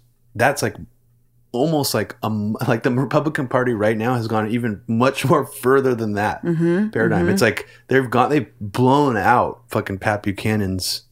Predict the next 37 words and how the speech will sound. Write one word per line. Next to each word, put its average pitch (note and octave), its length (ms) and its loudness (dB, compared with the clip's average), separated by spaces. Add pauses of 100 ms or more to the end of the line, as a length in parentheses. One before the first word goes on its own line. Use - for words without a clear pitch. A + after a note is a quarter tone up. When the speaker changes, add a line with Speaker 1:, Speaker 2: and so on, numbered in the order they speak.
(460)
Speaker 1:
mentality. F#2+ 720 -2 (180)
It's G#2+ 160 -4
like G2 260 -2
the G#2 200 0
Q - 300 -2
and B2 100 2
A, G#2+ 40 -2
I A2+ 100 -2
mean, A#2 120 0
all A#2 220 2
that F#2+ 160 -4
shit E3+ 160 -2
Speaker 2:
Yeah, F#3 100 4
Speaker 1:
is D#3+ 100 2
Speaker 2:
yeah, D#3 60 2
Speaker 1:
just D#3+ 120 2
so C#3+ 80 4
Speaker 2:
yeah. B2 40 0
Speaker 1:
much A#2 180 -2
more A2+ 160 2
intense A#2+ 440 -2
than G#2 100 -2
anything G#2 640 -2 (720)
he C3 100 2
was A2+ 200 2
talking - 360 -2
about. - 160 -4
Speaker 2:
Yeah, F#3 140 0
Sarah E3 320 2
Palin D3 360 0
looks C3+ 160 -6
like B2 140 -6
milquetoast A#2+ 640 -4
Speaker 1:
Yeah. B2+ 200 2
Speaker 2:
compared A#2+ 440 0
to A#2 100 -2
what, A#2 400 -2